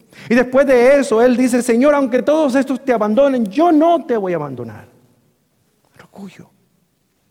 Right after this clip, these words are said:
El que piensa que esté firme, dice Pablo, "Mire que no caiga." O cae más pronto un hablador que un cojo, como dice Carlos uno uno. Realmente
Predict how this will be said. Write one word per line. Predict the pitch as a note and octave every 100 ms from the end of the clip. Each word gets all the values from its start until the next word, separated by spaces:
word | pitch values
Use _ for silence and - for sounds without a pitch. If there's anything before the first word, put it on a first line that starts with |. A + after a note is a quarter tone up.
| _ _ _ -
El | F#3+
que | - E3+
piensa | - G3+ B3 B3 E3+
que | D#3+
esté | - G3
firme, | F#3+ G#3+ A3 F#3
dice | G3 G3
Pablo, | G#3+ A3+ A3+ - -
"Mire | - B3+ A#3+
que | A#3+
no | G#3+ A3
caiga." | A3 A#3+ G#3+ G3 - _ _ _ _ _ _ _ _ _ _ -
O | F3+
cae | F#3 G3+
más | G3 G3 F#3+
pronto | F#3 F#3+ G3
un | F#3+ F#3+
hablador | F#3 E3+ F#3
que | F3+
un | G3
cojo, | F#3+ A3 F3
como | - D3 C#3+
dice | C#3 D3 B2 A#2+ - - _ _ _ _ _ _ _ _ _ _ _ _ _
Carlos | C#3 D3 C3
uno | C#3+ C3
uno. | C3 A2+ - - _ _ _ _ _ _ _ _ _ _ _ _ _ _ _ _ _ _ _ _ _ _ _ _ _ _ _ _ _ _ _
Realmente | E3+ F#3+ G3 G#3 E3+ C#3+ B2